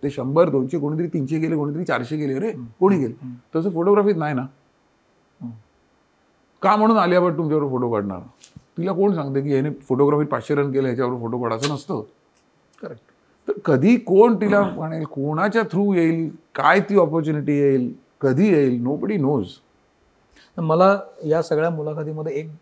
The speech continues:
Speaker 2: फार महत्त्वाचं वाटलं की तुम्ही जरी देवाची कृपा असं म्हणत जरी असलं, तरी एक खूप महत्त्वाचा फॅक्टर तुमच्यातला मला वाटतं तुम्ही काळाबरोबर फार जुळून घेतला.
Speaker 1: हो.
Speaker 2: आणि this is the best factor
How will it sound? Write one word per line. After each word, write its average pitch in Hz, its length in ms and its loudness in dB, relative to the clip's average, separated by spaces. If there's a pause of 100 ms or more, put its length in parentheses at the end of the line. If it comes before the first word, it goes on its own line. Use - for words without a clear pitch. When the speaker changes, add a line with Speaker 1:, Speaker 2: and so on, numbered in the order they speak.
(140)
Speaker 2:
फार 143 120 0
महत्त्वाचं 131 400 -8
वाटलं 127 260 -14
की 147 80 -14
तुम्ही 143 240 -10
जरी 156 320 -10 (680)
देवाची 143 520 -2
कृपा 151 300 0
असं 151 340 -4
म्हणत 139 220 -8
जरी 151 140 -4
असलं, 135 320 -8
तरी 160 120 -8 (100)
एक 208 240 -6
खूप 214 200 -4
महत्त्वाचा 208 300 2
फॅक्टर 208 340 -4
तुमच्यातला 190 420 -6
मला 196 120 -6
वाटतं 190 120 -8
तुम्ही 190 200 -6 (100)
काळाबरोबर 190 580 4
फार 185 100 -8
जुळून 160 320 -8
घेतला. 147 260 2
Speaker 1:
हो. 180 520 12
Speaker 2:
आणि 147 440 -10
this 175 120 -10
is - 60 -10
the 190 100 -6 (100)
best 202 180 -4 (120)
factor - 280 -8